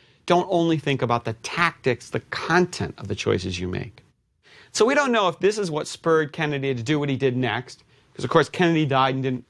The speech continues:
didn't have a chance to write about this process. But soon after those meetings with Eisenhower, Kennedy goes to his team and says, "Tell me how we can improve our decision process.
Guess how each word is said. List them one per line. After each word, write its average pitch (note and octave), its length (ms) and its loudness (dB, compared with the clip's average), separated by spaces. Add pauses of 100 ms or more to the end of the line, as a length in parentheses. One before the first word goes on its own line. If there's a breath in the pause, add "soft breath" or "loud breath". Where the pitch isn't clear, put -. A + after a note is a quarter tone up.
(120)
didn't C#3 200 -4
have C3 100 2
a A#2+ 60 -4
chance C3 280 0
to C3 100 -2
write F3 320 2
about G2+ 280 -6
this G2 160 -8
process. - 520 -6 (380 soft breath)
But F3+ 100 0
soon C4+ 320 2
after A3+ 260 2
those F3+ 200 0
meetings D#3+ 340 2
with C3+ 100 2
Eisenhower, A#2 560 0 (360 loud breath)
Kennedy A#3+ 440 2
goes E3 460 2
to E3+ 120 -4
his E3 180 -4
team E3+ 320 0
and A#2 100 -4
says, C3 240 0 (300 loud breath)
"Tell A#3+ 220 2
me A#3 120 -2
how F3+ 180 0
we E3 140 0
can C3 140 -2
improve D#3+ 800 0
our B2+ 100 -2
decision A2 480 -4
process. - 560 -8